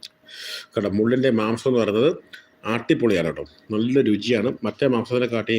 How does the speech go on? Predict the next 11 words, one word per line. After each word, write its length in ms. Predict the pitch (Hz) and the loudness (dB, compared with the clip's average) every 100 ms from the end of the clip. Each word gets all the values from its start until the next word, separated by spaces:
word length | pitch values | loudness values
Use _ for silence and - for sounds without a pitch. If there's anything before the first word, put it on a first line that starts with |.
| 98 | 0
രുചി 220 | 90 113 104 | 0 0 0
ഈ 20 | 104 | 0
മുള്ളിൽ 200 | 98 110 110 | 0 0 0
കിടക്കുന്ന 240 | 98 101 95 | -2 -4 -6
മാംസത്തിനുണ്ട്. 540 | 90 - 92 78 82 104 - - - - - _ - | -8 -8 -6 -6 -6 -10 -16 -20 -20 -20 -20 _ -6
സംഭവം 300 | 98 104 98 | -2 -2 -2
അടിപൊളിയാണ് 360 | 92 92 73 76 | -2 -2 -4 -6
കേട്ടോ. 140 | 71 - _ | -12 -16 _
ഇതൊക്കെ 200 | - - 87 | -12 -6 -6
അടിക്കുന്നു. 300 | 80 104 - - _ - - _ _ - _ _ _ _ _ - - - - - _ _ - | -4 -4 -4 -10 _ -20 -20 _ _ -20 _ _ _ _ _ -20 -20 -20 -20 -20 _ _ -10
ഓ. 40 | - | -6